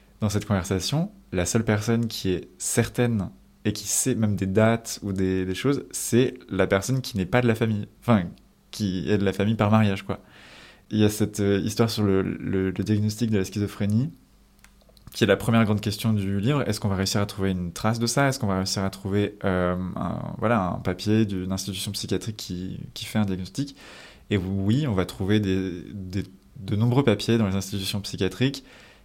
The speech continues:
et on va trouver même plus que ça, une, une thèse de médecine, dans,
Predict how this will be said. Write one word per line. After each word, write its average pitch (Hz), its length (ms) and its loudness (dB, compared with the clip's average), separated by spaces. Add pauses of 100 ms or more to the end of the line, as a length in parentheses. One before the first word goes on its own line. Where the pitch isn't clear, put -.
(120)
et 104 120 4
on 95 100 2
va 90 140 2
trouver 98 280 -2
même 95 300 0
plus - 300 -8
que 107 100 -2
ça, 120 540 2
une, 92 580 0 (840)
une 92 180 -4
thèse 117 320 4
de 104 80 -2
médecine, 117 600 0
dans, 101 160 -2